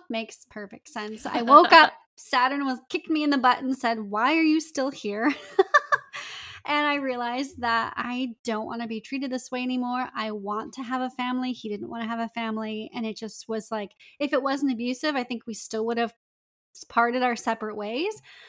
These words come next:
Speaker 1: But because it was so toxic and there was so much codependency, I just had to leave.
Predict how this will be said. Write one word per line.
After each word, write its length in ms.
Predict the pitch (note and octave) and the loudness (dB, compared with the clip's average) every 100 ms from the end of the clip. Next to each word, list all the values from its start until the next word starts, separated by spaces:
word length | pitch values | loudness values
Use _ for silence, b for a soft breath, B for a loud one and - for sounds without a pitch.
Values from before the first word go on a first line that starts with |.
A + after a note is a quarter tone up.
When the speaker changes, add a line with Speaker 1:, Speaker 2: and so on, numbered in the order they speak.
| B | B
Speaker 1:
But 100 | A3+ | -6
because 360 | A#3 - D4+ D4 | -6 -4 -2 0
it 120 | C4+ | 0
was 260 | A#3+ A#3+ - | -2 -4 -6
so 520 | - A#3+ B3 B3 A#3+ | -2 0 2 2 2
toxic 500 | - A3 G#3 - - - | -2 -8 -8 -14 -16 -10
and 140 | A3+ | -8
there 100 | A3+ | -6
was 140 | A3 A3 | -8 -8
so 220 | - B3 | -2 0
much 240 | C4 A#3+ | 0 -4
codependency, 1000 | - G#3+ A3 G#3+ G#3 G#3+ A#3 - D4 D#4 D#4 _ _ b _ - | -10 -6 -6 -6 -8 -6 -8 -4 -2 -2 -4 _ _ b _ -6
I 80 | |
just 200 | A#3 B3 | -4 -4
had 140 | A3+ A3 | -4 -4
to 100 | G#3 | -4
leave. 400 | G#3 - - | -8 -10 -14